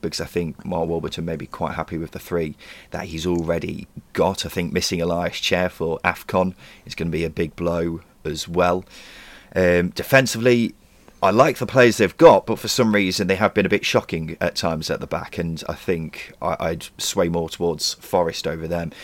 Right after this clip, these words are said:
And then, of course, Blackburn. Of course,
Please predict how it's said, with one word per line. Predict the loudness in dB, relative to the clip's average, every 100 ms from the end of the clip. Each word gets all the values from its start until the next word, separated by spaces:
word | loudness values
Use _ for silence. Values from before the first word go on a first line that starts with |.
| -18 -10
And | 0 4
then, |
of | 4
course, | 6 6 6
Blackburn. | 4 2 2 -6 -10 -14 -20 -20 -12 -4
Of | -4
course, | 4 8 10 8 4 0 -2